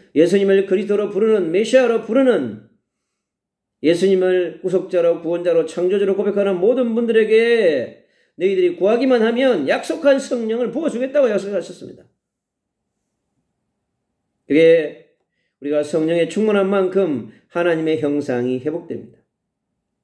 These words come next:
갈라디아 오 장 이십일 삼 절 것처럼요,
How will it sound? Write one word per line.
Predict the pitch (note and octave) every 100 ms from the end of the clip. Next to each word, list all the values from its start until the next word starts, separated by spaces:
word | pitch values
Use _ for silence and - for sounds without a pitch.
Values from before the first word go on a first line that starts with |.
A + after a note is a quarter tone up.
| _ _ _ _ _ _ _ _ _ _ _ -
갈라디아 | D3+ F3 E3+ F3+
오 | E3+
장 | F3
이십일 | E3+ E3 F3 F3+
삼 | F3 E3+
절 | F3+
것처럼요, | F3 F3+ F3+ F3+ C#3